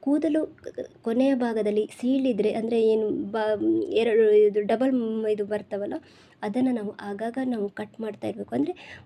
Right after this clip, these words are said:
ವರ್ಷಕ್ಕೊಮ್ಮೆ, ಆರು ತಿಂಗಳಿಗೊಮ್ಮೆ ಅದೇನಾದ್ರೂ ತುದಿ ಏನಾದ್ರೂ ಎರಡು ಸೀಳಿದ್ರೆ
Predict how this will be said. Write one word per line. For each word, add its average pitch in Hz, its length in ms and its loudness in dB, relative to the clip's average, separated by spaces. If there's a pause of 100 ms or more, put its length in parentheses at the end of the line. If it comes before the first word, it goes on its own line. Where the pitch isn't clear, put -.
(100)
ವರ್ಷಕ್ಕೊಮ್ಮೆ, 233 500 -4
ಆರು 226 300 -6
ತಿಂಗಳಿಗೊಮ್ಮೆ 214 580 0
ಅದೇನಾದ್ರೂ 220 500 -2
ತುದಿ 226 260 -6
ಏನಾದ್ರೂ 214 420 2
ಎರಡು 220 320 0
ಸೀಳಿದ್ರೆ 240 840 -2